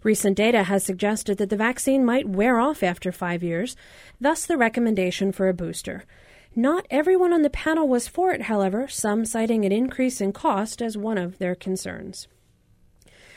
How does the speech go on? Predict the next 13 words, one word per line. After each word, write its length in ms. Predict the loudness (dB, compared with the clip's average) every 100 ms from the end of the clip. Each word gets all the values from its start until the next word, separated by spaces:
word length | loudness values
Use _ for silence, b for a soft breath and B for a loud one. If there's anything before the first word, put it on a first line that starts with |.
| B
The 120 | 2
Women's 320 | 4 4 4 4
Health 240 | 2 4
Initiative, 640 | 2 2 -2 -2 -2 -2
a 80 | -6
trial 420 | -4 -2 0 2
which 220 | 0 -2 -4
was 100 | -4
stopped 380 | 0 -2 0
in 100 | -4
two 200 | -2 -4
thousand 400 | -2 -2 0 -2
five, 420 | 0 2 2 0